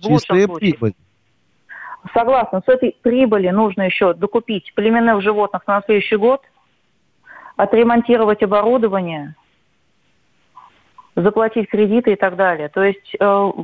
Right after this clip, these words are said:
Speaker 1: по факту отрасль работала в убыток минимум три-пять рублей с килограмма уже в девятнадцатом году. Честно.
Speaker 2: Это ужасно.
Speaker 1: Это ужасно. Вот я говорю по факту сельского хозяйства. Можно ещё немножко? Простите, дозвонилась,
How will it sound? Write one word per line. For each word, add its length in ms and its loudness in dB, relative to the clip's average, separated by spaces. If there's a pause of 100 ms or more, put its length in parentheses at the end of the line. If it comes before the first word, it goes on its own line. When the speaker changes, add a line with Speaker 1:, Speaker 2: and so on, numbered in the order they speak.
Speaker 1:
по 120 0
факту 400 -2
отрасль 380 0
работала 540 -2
в 60 -2
убыток 580 -2 (560)
минимум 400 2
три-пять 540 0
рублей 360 -2
с 60 -20
килограмма 640 -2 (120)
уже 300 0 (100)
в 40 -8
девятнадцатом 560 -2
году. 280 -6 (1080)
Честно. 460 -2 (1080)
Speaker 2:
Это 200 2
ужасно. 500 2 (880)
Speaker 1:
Это 220 0
ужасно. 400 -2
Вот 100 0
я 120 2
говорю 140 0
по 120 -2
факту 260 -2
сельского 300 -2
хозяйства. 340 0
Можно 200 0
ещё 220 0
немножко? 360 -2
Простите, 420 -2
дозвонилась, 560 0